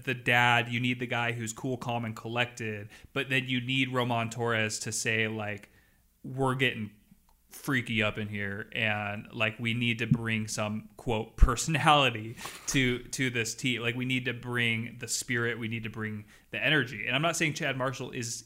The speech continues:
incapable of that, but you see those two paired with each other. Like, you can't have two Roman Torreses playing side by side,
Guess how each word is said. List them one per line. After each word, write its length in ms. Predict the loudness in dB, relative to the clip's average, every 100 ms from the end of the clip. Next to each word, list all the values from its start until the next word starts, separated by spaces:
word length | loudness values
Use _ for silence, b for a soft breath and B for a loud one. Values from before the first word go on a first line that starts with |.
| -8
incapable 760 | -6 -4 -2 -2 -4 -4 -6
of 140 | -8 -8
that, 360 | -8 -6 -10 b b _
but 300 | 2 2 0
you 200 | -4 -4
see 420 | -2 -2 -2 -2
those 420 | -2 0 2 0 -2
two 220 | -4 -6
paired 480 | -2 -2 -2 -4 -4
with 240 | -4 -2
each 200 | -4 -6
other. 420 | -8 -6 -8 -10 -12 b b
Like, 160 | -6 -4
you 100 | -6
can't 320 | 2 2 2
have 600 | 0 2 2 0 -4 -14 -20 _ _ -4
two 260 | 2 2
Roman 380 | 2 2 0 -2
Torreses 560 | -4 -4 -2 -4 -8 -4
playing 240 | -4 -2
side 240 | -2 -4 -6
by 140 | -8
side, 380 | -6 -6 -8